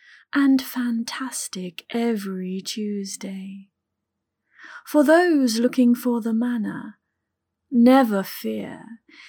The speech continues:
Season one is complete, and it will be back for season two later in the year, with lots more sexy fun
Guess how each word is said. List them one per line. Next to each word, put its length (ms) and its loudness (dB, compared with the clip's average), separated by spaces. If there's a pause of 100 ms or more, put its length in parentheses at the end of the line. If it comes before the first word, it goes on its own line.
Season 640 8
one 440 0
is 220 2
complete, 840 -4 (260)
and 180 6
it 200 4
will 120 6
be 180 6
back 460 -2
for 300 -4
season 600 -2
two 440 -2
later 580 0
in 220 -4
the 80 -4
year, 500 -12 (560)
with 200 4
lots 460 2
more 560 2
sexy 920 -2
fun 680 -12